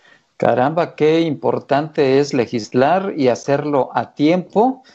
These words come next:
pero también sorprende y preocupa este dato que das sobre mujeres violentadas sexualmente en Zacatecas, Jesús, y la verdad es que ahora con esta pandemia se ha agudizado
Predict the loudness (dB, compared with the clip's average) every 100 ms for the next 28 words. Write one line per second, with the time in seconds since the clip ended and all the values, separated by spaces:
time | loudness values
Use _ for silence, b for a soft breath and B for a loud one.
0 | b _ 0 2 0 -2 2 2 2 2
1 | -2 -4 -6 -2 0 0 -2 0 2 0
2 | 0 0 -2 0 -4 -2 0 0 0 -2
3 | -2 -2 0 0 -2 -8 -6 -6 -2 0
4 | 0 -2 -10 -4 -2 0 -2 -2 0 0
5 | 2 0 0 0 2 2 0 0 0 0
6 | -4 -4 -2 0 2 0 0 -2 -2 -4
7 | -2 -6 -2 -4 -2 -4 -4 -12 B B
8 | B _ -2 0 0 0 -6 b b _
9 | 2 4 4 2 2 0 2 -2 -4 -2
10 | 0 2 0 0 2 2 2 0 -2 -2
11 | -2 -2 -4 -4 -6 0 0 2 0 0
12 | 2 2 0 -4 -4 -2 0 2 2 0
13 | -2